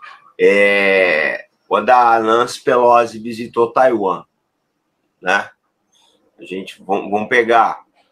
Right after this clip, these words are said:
ah, quando a Nancy Pelosi visitou Taiwan, todo mundo, inclusive eu, achei que foi golaço dela. Não foi, cara. Foi gol contra.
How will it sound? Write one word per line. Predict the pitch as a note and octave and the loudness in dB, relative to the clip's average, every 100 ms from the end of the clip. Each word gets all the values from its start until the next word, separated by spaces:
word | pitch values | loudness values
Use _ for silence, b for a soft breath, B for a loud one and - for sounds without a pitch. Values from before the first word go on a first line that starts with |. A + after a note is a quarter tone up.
| _ _ - | _ _ -12
ah, | A1 B1+ A1+ - - | -2 0 0 -4 -6
quando | G#2 G2 | -6 -2
a | G2+ | -2
Nancy | G#2 G#2 - | -4 -8 -6
Pelosi | A2 G2 G2 G2 G2+ | -2 2 0 -2 -14
visitou | F#2+ G#2 - | -12 -10 -4
Taiwan, | A2 G2 F#2 - | -4 -2 -6 -2
todo | C#3+ D#3 C#3+ | 0 0 -2
mundo, | A2 B2+ D#3+ G#3+ C#3+ A2 _ _ _ _ | -6 -4 -2 -4 -8 -18 _ _ _ _
inclusive | G2 B2 D3 C#3+ C#3 A#2 - B2+ E3 D#3 C3 A#2 | -6 -4 -4 -2 -2 -2 -6 -6 -6 -4 -2 0
eu, | B2 E3 B2+ - _ _ _ - | 4 4 2 -4 _ _ _ 0
achei | C3+ C#3+ - B2 D3 | 0 0 -4 -4 -6
que | - | -6
foi | - F3 | -2 -2
golaço | E3 G#3+ F3+ D3 D3 - - G2+ | 2 4 4 4 2 -2 -12 -12
dela. | G2+ F2+ F2+ | -10 -10 -10
Não | A2+ - | -14 -16
foi, | - A2 A#2 | -8 -6 -8
cara. | - - _ - | -14 -20 _ -18
Foi | G#2 | -12
gol | G2+ - | -10 -12
contra. | - F2+ F#2 G2 - | -14 -12 -12 -14 -20